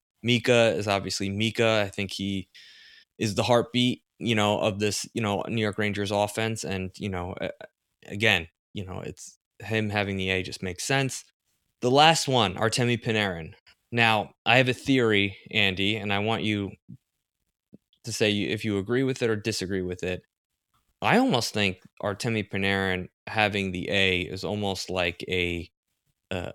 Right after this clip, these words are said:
a challenge, you know, to be more of a leader this year. You know, after his comments saying that, you know, he wouldn't want the captaincy and stuff like that.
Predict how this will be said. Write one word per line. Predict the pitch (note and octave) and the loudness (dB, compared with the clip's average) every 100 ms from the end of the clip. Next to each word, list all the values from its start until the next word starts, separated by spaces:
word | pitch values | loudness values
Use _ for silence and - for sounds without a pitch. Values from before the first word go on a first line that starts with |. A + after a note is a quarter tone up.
| - | -10
a | A2 | -4
challenge, | - G2 F#2 - - - _ _ _ _ | 0 2 0 -4 -12 -12 _ _ _ _
you | - G2 | -8 -4
know, | F#2 F#2+ F#2 - | -2 -4 -4 -8
to | G#2 | -4
be | A2+ A2+ A2+ | 0 2 2
more | G#2 G#2+ G#2+ | 0 0 0
of | F#2+ | -2
a | |
leader | F#2 G#2 F#2+ F#2 | -2 -2 -2 -4
this | D#2 - | -4 -6
year. | F#2+ F2+ E2 - | -6 -8 -10 -12
You | - | -8
know, | G2+ G2 | -2 0
after | - A#2 A#2+ B2 A#2+ | 2 0 0 -2 0
his | A2+ | -2
comments | - A2 A2 G#2+ G2+ | -2 -2 0 -2 -4
saying | - G2+ G2+ G2+ G2 | -4 -2 -2 -4 0
that, | F#2+ F#2+ - _ | 2 2 -2 _
you | A2 | -8
know, | F#2+ F#2 F2+ _ _ _ | -6 -6 -8 _ _ _
he | A2+ | -4
wouldn't | G#2 G#2+ G#2 - | 0 0 -2 -2
want | G2 F#2+ | -4 -4
the | |
captaincy | - G2+ F#2+ - F#2+ - G2 | -4 -2 -2 -4 -10 -8 -10
and | F#2+ | -8
stuff | - F#2 - | -6 -8 -6
like | F#2 - | -8 -2
that. | F2+ F2 | 0 0